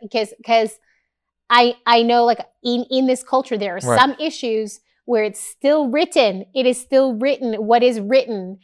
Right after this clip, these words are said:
Speaker 1: is still in accordance with the scripture, but what is practiced is not in accordance with the scripture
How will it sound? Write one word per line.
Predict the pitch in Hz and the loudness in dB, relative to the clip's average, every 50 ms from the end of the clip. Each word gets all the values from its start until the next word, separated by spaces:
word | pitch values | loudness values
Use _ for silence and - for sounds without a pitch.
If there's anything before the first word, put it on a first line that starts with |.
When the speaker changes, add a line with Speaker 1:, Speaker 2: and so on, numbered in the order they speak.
| _ _ _ _ _ - | _ _ _ _ _ -2
Speaker 1:
is | 247 240 233 233 214 - - - | 0 0 0 0 -2 -8 -16 -20
still | - - - - - 262 247 247 | -18 -18 -14 -4 0 2 2 2
in | 254 254 233 | 2 0 -2
accordance | 226 214 - - 233 220 214 220 214 - | -4 -4 -6 -6 -6 -4 -4 -4 -6 -8
with | 220 - | -12 -14
the | 208 | -14
scripture, | - - - 214 202 - - 202 180 175 175 | -14 -12 -10 -10 -10 -8 -10 -10 -10 -10 -10
but | 208 - 214 | -10 -10 -8
what | 208 196 | -8 -10
is | 185 - | -10 -12
practiced | _ - - - 226 226 214 - - - 190 175 185 180 - - _ - | _ -12 -6 -2 0 0 -2 -2 -6 -12 -10 -10 -10 -12 -16 -18 _ -14
is | - 185 190 | -12 -8 -6
not | 214 202 202 214 196 208 220 | -6 -4 -2 -2 -4 -4 -4
in | 226 214 | -8 -10
accordance | 196 - 202 180 185 185 | -10 -10 -10 -12 -12 -12
with | 202 180 | -16 -18
the | 185 175 | -20 -20
scripture | - - _ - 190 190 - - 190 175 180 180 | -20 -18 _ -16 -16 -14 -14 -14 -14 -14 -14 -16